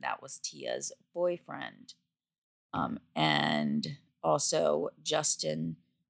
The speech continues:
who I've seen reported as both, um, Clarence's cousin and as Tia's cousin, but he was living there as well.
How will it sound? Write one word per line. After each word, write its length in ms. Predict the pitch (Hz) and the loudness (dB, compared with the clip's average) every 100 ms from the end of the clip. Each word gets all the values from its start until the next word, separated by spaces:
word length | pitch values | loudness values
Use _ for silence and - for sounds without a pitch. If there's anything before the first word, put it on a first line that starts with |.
| _ | _
who 160 | 190 160 | 2 2
I've 180 | 151 | 2
seen 320 | - 202 196 202 | 2 2 4 4
reported 680 | 190 - 165 160 156 - - | 2 -2 -2 2 2 0 -4
as 720 | - 156 - 73 71 156 - - _ _ _ _ _ _ | 0 0 2 0 -2 -2 -4 -4 _ _ _ _ _ _
both, 480 | 147 147 143 - - _ _ _ _ _ - | 2 2 2 -2 -14 _ _ _ _ _ -2
um, 180 | 139 | 0
Clarence's 680 | 147 - 185 190 208 196 185 | 0 4 6 6 6 4 2
cousin 540 | - 185 185 185 170 - - | 2 2 2 2 0 -4 -2
and 300 | 151 165 196 | 2 4 2
as 280 | 190 196 196 | 2 2 0
Tia's 380 | - 220 196 190 | 0 2 2 2
cousin, 640 | - 208 202 202 196 214 - _ _ _ _ _ - | 0 0 2 2 4 2 -2 _ _ _ _ _ 2
but 320 | 156 147 - | 4 4 2
he 320 | 160 170 170 - | -2 0 0 -2
was 200 | 156 147 | -2 0
living 340 | 156 151 147 139 | 0 2 2 2
there 360 | 139 135 131 131 | 2 2 0 -4
as 360 | 135 - - 135 | -6 -4 -8 -6
well. 480 | 135 117 - - | -2 0 -2 -4